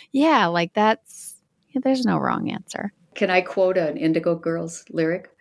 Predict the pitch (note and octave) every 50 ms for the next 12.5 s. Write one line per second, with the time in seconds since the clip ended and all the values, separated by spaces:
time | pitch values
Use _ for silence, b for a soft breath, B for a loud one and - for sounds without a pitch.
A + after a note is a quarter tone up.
0 | B B B B B B B - - G3+ F3+ D#3+ F#3 F#3+ G#3 G#3+ - G#3+ F#3+ F#3+
1 | F#3 F#3 - - G3+ G3 G3 - F3 E3+ E3 E3 E3 E3 - - - E3 D#3+ E3
2 | E3+ F#3 F3+ F3+ - - D#3 D3+ - - D#3+ D#3+ D#3+ D#3 - D#3 D3+ - - E3
3 | D#3+ E3 F3+ F3+ F3+ G3 G3 G3+ G3+ G3+ - D#3 D3+ - - D#3 D3+ D#3 E3 -
4 | - E3+ D#3+ D#3+ D#3+ D#3+ D#3 D3+ D3+ D#3 D#3+ D#3 - E3+ - - - B2 A#2 A2+
5 | G2+ G#2+ G#2 G#2 - - - _ _ _ b b b b b b _ _ - G#3
6 | F#3+ F#3+ F#3+ G3 G3 F#3 E3 D3+ C#3 - F#3 - - - - - - F#3+ F3+ F#3+
7 | G#3+ C#4 F4 G#4+ A4+ A4 G#4 F#4+ F4+ - F3 G3 G#3 G#3 - A3+ A3 A3 A3 G#3+
8 | G#3+ - G3+ G3 G3 F#3+ - E3+ F3+ F3 - - E3 D#3 C3+ - - - C3 C3
9 | - _ _ _ _ D3+ D3+ D3+ D3+ D3+ - - - C#3+ - - - - - -
10 | _ _ _ - G#3 A3 A#3 A#3+ C4 B3+ A#3 A3 G3+ G3 F#3+ F3+ G3 G#3 - -
11 | - - _ - - A3 G#3+ - - G#3+ G3+ G3 G3 - - F#3+ F3 E3+ E3+ E3
12 | D3 - - - - - - - G#3 -